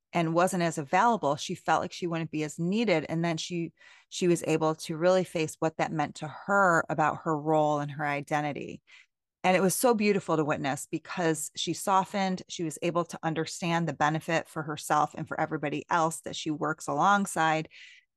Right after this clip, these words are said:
um, how it could benefit them greatly with her really strengthening her focus bit by bit, not like an overhaul, but just slowly. And we started putting some practices together for her.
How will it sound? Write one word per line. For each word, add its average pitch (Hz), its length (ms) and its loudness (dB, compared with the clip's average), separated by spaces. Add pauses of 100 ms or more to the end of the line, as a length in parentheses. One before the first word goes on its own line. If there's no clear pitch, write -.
(220)
um, 143 440 -4 (560)
how 180 220 4
it - 80 0
could 180 160 0
benefit 165 420 0
them 156 180 -2
greatly 160 400 0
with 156 200 -6
her 143 340 -2 (300)
really 156 340 0 (720)
strengthening 160 600 0
her 160 120 -4
focus 269 480 0 (120)
bit 180 240 0
by 151 160 2
bit, 143 260 -6 (340)
not 160 280 2
like 175 140 -2
an 170 160 -4
overhaul, 147 540 -2
but 151 180 -6
just - 380 -8
slowly. 160 500 2
And 147 120 -4
we 156 60 -2
started 160 420 0
putting 156 260 -4
some 156 180 -6
practices 151 600 -4
together 147 340 2
for 151 200 -2
her. - 280 -2